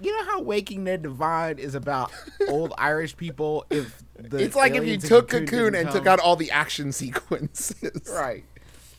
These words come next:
Speaker 1: Take out, um, uh, Ned Beatty and Warren Beatty and, uh,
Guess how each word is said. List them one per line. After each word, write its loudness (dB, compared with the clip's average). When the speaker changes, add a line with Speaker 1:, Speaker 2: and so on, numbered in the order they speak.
Speaker 1:
Take -6
out, -2
um, -4
uh, -2
Ned -4
Beatty 0
and -6
Warren -4
Beatty -4
and, -8
uh, -8